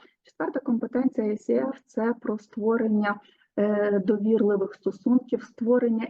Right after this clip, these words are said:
і підтримання довірливих стосунків і безпечного підтримуючого середовища. І тут дуже важливо розглядати кожного студента як особистість, цілісну, цінну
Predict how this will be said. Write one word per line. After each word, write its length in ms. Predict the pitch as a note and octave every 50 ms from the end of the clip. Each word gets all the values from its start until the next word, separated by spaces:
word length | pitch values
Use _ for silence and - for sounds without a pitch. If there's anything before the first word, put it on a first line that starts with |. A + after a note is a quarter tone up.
| _
і 80 | - A#3+
підтримання 840 | - - - - - - - - A3 A3 G3+ F3+ F3 F3+ - A#3
довірливих 680 | A#3+ - G#3+ G3 G3+ G#3 G3 F#3+ G3 G3 - - - -
стосунків 680 | _ - - G3+ - - B3 C4+ C#4+ C#4+ - C4+ - - _ -
і 80 | C#4
безпечного 720 | A#3 A3 A#3 - - - A3 G#3+ A3 - - - G3+ G3+ G3
підтримуючого 1000 | - G3 - - - - G#3+ G#3+ G#3+ G#3 G3+ G#3 A3 - - - - G3 F#3+ G3 _
середовища. 760 | - F#3+ - F3 C4 F#3+ E3+ - - - - - - - - _ _ _ _ _ _ _ _ _ _ _ _ _ _ _ _ -
І 80 | - A3+
тут 440 | - _ - D#4 E4 D#4+ - - - _ -
дуже 320 | A#3 - C4+ C4+ B3 A#3+
важливо 560 | G3+ G3 G3+ G3 G#3+ G#3+ A#3 B3 A#3+ A#3 A#3 A3
розглядати 680 | A3 G3 - A3 A3 A3+ G3+ - - A#3 - - - _
кожного 460 | - - A#3 B3+ B3+ B3 B3+ - A#3+ A#3+
студента 640 | - - - - F#3+ - G#3+ A3 A#3 A#3 A3+ - G#3
як 240 | G3+ G#3 A#3+ - - -
особистість, 920 | - F#3+ - - G3+ G3 G3 A3+ C4 F#4 - _ _ - C4+ C4 D4+ - - C#4 - - _ _ _ _ _ _ _ _ _ _ _
цілісну, 800 | _ - C4 A#3+ A3+ G#3 G3 G3 - - - - G#3 A3 A3+ A#3 - - _ _ _
цінну 680 | - - G#3 G#3 G3 F#3+ G3 G#3 G#3 A3 C4 D#4 -